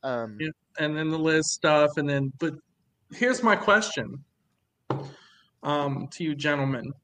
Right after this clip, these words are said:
Speaker 2: And me and Nate have argued about this a couple times, and 'cause I think he knows where I'm heading now. WrestleMania nine and ten, obviously, we, we know,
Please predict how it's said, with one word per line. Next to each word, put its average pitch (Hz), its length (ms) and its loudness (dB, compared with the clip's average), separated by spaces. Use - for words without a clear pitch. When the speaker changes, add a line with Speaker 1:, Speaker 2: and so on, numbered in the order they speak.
Speaker 2:
And 156 280 -2
me 175 180 4
and 170 140 4
Nate 175 200 6
have 139 100 0
argued 156 340 4
about 135 300 2
this 127 200 -2
a 131 60 -12
couple 143 280 -4
times, 131 640 -4
and 127 200 -8
'cause 143 220 -6
I 135 60 -2
think 143 220 -6
he 165 100 -2
knows 147 200 0
where 143 100 0
I'm 131 160 -2
heading 143 280 -2
now. 117 220 -10
WrestleMania 196 640 4
nine 165 300 4
and 156 140 -2
ten, 151 480 -2
obviously, 139 640 -2
we, 131 300 -6
we 139 140 -4
know, 139 460 0